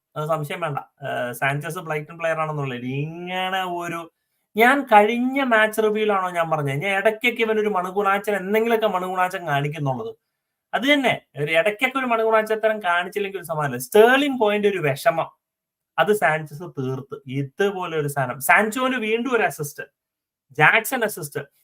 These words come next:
ജാക്സന്റെ അസിസ്റ്റ് അടിപൊളിയായിരുന്നു കേട്ടോ, എനിക്ക് ശരിക്കും ഇഷ്ടപ്പെട്ടു. ഞാൻ വിചാരിച്ചു ഇവനത് കുളമാക്കുന്നുള്ളത്, പക്ഷെ അവന്റെ ഡിസിഷൻ മേക്കിംഗ് വല്ലാണ്ട് ഇമ്പ്രൂവ് ചെയ്തിട്ടുണ്ട്. അവനൊന്ന് കൺഫ്യൂസ്ഡ് ആയിപ്പോയി. ലേ ഓഫ്, ഒരു മടിയില്ല, നല്ല ലേ ഓഫ്.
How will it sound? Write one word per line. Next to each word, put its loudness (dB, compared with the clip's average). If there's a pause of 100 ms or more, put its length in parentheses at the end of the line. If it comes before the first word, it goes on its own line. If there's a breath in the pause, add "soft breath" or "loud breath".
(180)
ജാക്സന്റെ 2
അസിസ്റ്റ് 0
അടിപൊളിയായിരുന്നു -2
കേട്ടോ, -8
എനിക്ക് -6
ശരിക്കും -6
ഇഷ്ടപ്പെട്ടു. -4
ഞാൻ 0
വിചാരിച്ചു 0
ഇവനത് -2
കുളമാക്കുന്നുള്ളത്, 2
പക്ഷെ -4
അവന്റെ -2
ഡിസിഷൻ -6
മേക്കിംഗ് -6
വല്ലാണ്ട് -2
ഇമ്പ്രൂവ് -8
ചെയ്തിട്ടുണ്ട്. -6 (440)
അവനൊന്ന് 0
കൺഫ്യൂസ്ഡ് 0
ആയിപ്പോയി. -2 (640)
ലേ -2
ഓഫ്, -4
ഒരു -2
മടിയില്ല, -2
നല്ല -2
ലേ -4
ഓഫ്. -2